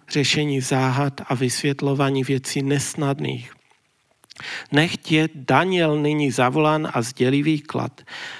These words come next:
Daniel byl hned přiveden ke králi. Král se Daniela otázal: „Ty jsi Daniel z judských přesídlenců, kterého přivedl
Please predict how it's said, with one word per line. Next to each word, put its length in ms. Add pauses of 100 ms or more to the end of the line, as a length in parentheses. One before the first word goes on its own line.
(160)
Daniel 360
byl 240
hned 360
přiveden 680
ke 140
králi. 480
Král 400 (140)
se 240
Daniela 580
otázal: 640 (300)
„Ty 100
jsi 280
Daniel 500
z 140
judských 380
přesídlenců, 800
kterého 460
přivedl 600